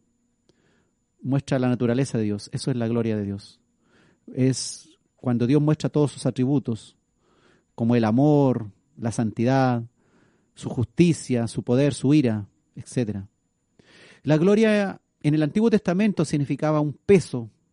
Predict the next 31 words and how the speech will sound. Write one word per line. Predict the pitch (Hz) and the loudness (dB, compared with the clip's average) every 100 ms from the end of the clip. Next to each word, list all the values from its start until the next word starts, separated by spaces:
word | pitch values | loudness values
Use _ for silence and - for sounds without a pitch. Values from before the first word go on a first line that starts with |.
| _ _ _ _ _ _ - | _ _ _ _ _ _ -2
algo | 147 160 156 | 0 2 0
que | - 143 | -2 0
tiene | 156 | 2
honor, | 143 160 180 - | 4 4 2 0
que | 135 | -2
tiene | 151 147 | 0 2
valor. | 135 165 143 - - _ _ _ _ _ _ _ _ _ _ _ _ _ _ | 4 4 4 0 -10 _ _ _ _ _ _ _ _ _ _ _ _ _ _
El | 156 | -8
Salmo | - 202 214 | 0 2 4
diecinueve | 208 - 185 190 185 | 2 2 2 4 4
uno | 196 160 | 4 4
dice, | 147 139 139 | 2 0 2
"Los | 147 | 0
cielos | - - 220 226 196 - | 0 2 4 4 2 0
cuentan | 208 226 240 233 226 226 | 2 4 2 0 -2 -2
la | 143 139 | -2 0
gloria | 160 175 170 151 | 2 2 2 0
de | |
Dios, | 123 110 107 - _ _ _ _ _ _ _ _ _ | -2 -6 -8 -20 _ _ _ _ _ _ _ _ _
y | 127 | 0
el | 143 | 0
firmamento | - 151 143 143 208 - 185 | 2 2 2 2 0 0 2
anuncia | 175 240 240 233 196 | 4 4 4 2 4
la | 180 | 4
obra | 185 180 | 4 2
de | 165 | 0
sus | 156 | -2
manos". | 120 113 101 110 - _ _ _ _ _ _ _ _ _ _ _ - | -4 -4 -6 -8 -16 _ _ _ _ _ _ _ _ _ _ _ -10
Qué | - 190 175 | -4 -4 -2
gran | 170 196 202 - - | -2 -2 -4 -8 0
peso | 196 190 - 254 | 0 0 -6 -10